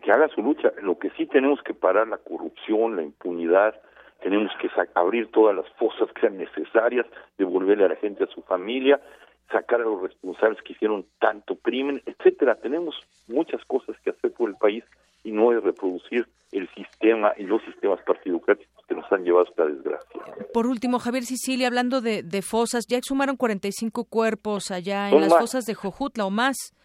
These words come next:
Speaker 1: Son más porque son cuarenta y cinco tomando las bolsas, se entienden en cuarenta y cinco por bolsas, pero se han encontrado en algunas bolsas hasta tres cuerpos,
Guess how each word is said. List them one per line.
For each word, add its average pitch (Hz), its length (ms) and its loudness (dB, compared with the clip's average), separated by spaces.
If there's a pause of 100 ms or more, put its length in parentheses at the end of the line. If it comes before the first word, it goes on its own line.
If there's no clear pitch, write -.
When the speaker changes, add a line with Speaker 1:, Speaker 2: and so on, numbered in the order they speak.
(460)
Speaker 1:
Son 151 220 4
más 165 180 6 (140)
porque - 260 -4
son 160 160 4
cuarenta 160 380 4
y 135 120 -6
cinco 165 320 -2
tomando 139 480 0
las 110 240 0
bolsas, 123 480 0
se - 100 -12
entienden 127 400 -2
en 110 80 -6
cuarenta 107 380 -2
y 104 100 0
cinco 127 320 -8
por 139 260 2
bolsas, 160 420 0 (540)
pero 117 200 4
se - 60 4
han 156 120 4
encontrado 139 580 0
en 120 80 -6
algunas 139 420 -4 (300)
bolsas 131 440 2 (540)
hasta 101 220 -2
tres 123 260 0
cuerpos, - 540 0